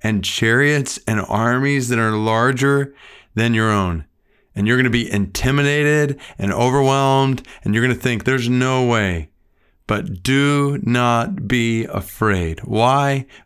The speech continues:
Because the Lord your God is with you. And then he reminds them, "The Lord your God who brought you out of the land of Egypt miraculously through plague after plague after plague, through a Red Sea that he split in half."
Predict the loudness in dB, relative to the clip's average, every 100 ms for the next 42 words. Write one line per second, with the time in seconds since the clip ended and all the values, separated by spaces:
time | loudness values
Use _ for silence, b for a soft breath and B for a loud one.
0 | -8 -2 0 -2 -2 -2 0 2 2 2
1 | 0 -2 0 0 0 0 2 0 -2 -4
2 | -2 0 0 -4 -10 -8 -2 0 0 0
3 | -2 -6 b b b b b -2 0 2
4 | 2 2 2 2 0 -2 -2 0 0 0
5 | 0 0 0 0 0 -2 -2 2 2 2
6 | 0 0 0 0 0 0 0 0 0 0
7 | -2 -2 -2 0 0 0 -2 -2 0 2
8 | 2 0 0 0 0 -2 -4 -4 -2 -2
9 | -4 B B -4 0 2 0 0 0 -2
10 | -4 -2 0 0 0 0 -2 -2 0 0
11 | -2 -2 0 0 -2 B B B B -12
12 | -6 0 0 0 -2 -6 -6 -2 0 0
13 | -2 -4 -8 -10 -4 -2 -2 -4 -4 -2
14 | 0 0 0 0 -2 -4 -8 -16